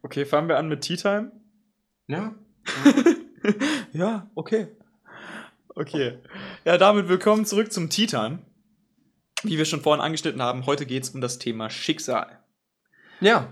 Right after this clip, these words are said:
Speaker 1: Und das ist ein viel diskutiertes Thema. Ich meine, glaubst du an Schicksal? Glaubst du, dass Schicksal existiert?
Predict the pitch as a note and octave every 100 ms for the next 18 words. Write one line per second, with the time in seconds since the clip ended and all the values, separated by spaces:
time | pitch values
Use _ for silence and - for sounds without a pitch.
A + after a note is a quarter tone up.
0 | - _ _ - A3 A3+ G#3 - A3+ A3
1 | B3+ B3 A3+ C4 A#3+ - A#2 A2 - F3
2 | F3+ F3+ - _ D#3 E3 - G3 - D#4
3 | - F4 E4 _ _ _ _ _ _ _
4 | D3+ - F#3 D#3 - G3+ G3 E3+ E3+ -
5 | - F3+